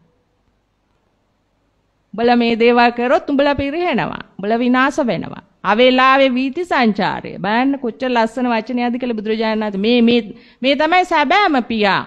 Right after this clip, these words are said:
අපි කාගෙත්. එකෙක් කියනවද "අවෙලාවේ වීති සංචාරය කරන්න එපා පුතේ" කියලා? එක තාත්තෙක් කියනවද? උන් දන්නේවත් නෑ එහෙම එකක්.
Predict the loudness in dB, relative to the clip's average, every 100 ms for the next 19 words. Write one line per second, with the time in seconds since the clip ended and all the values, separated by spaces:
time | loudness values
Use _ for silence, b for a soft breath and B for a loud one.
0 | -8 -12 -8 -4 -4 -6 -14 -20 _ _
1 | _ _ _ _ -14 -8 -8 -4 0 2
2 | 2 2 2 4 4 2 2 -2 0 0
3 | 2 2 2 2 0 0 0 0 0 -4
4 | -8 -10 -12 -14 -18 -14 -10 -6 0 2
5 | 2 -4 -8 -6 -4 -4 -6 -12 -16 -10
6 | -2 0 0 0 0 -2 -2 -8 -10 -12
7 | -12 -12